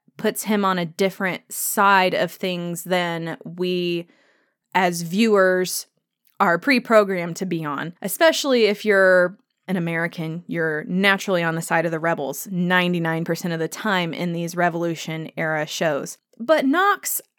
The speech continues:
he's just doing what he thinks is right, and he has remorse for what happens in the jail at first, and then he kind of lulls himself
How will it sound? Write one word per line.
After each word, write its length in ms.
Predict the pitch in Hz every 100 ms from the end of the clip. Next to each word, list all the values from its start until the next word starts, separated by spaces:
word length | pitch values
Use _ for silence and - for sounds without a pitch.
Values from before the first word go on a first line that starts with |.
| _
he's 460 | 277 - 359 349
just 320 | - 415 403 -
doing 280 | 330 320
what 140 | 285 247
he 160 | 269
thinks 320 | 247 247 220 175
is 180 | 165
right, 400 | 160 165 202 269 - -
and 140 | 247
he 160 | 285 285
has 360 | 302 294 320
remorse 680 | 330 302 196 185 262 269 -
for 240 | - 339 302
what 180 | 294
happens 400 | 247 302 311 302
in 60 | 294
the 100 | 302
jail 260 | 269 294 302
at 140 | -
first, 380 | - 320 311 -
and 180 | 247 240
then 180 | 262 269
he 180 | 302
kind 320 | 277 285 269 247
of 340 | 226 208 208 _ _ _
lulls 540 | 208 208 220 254 269
himself 760 | 254 269 269 285 269 285 -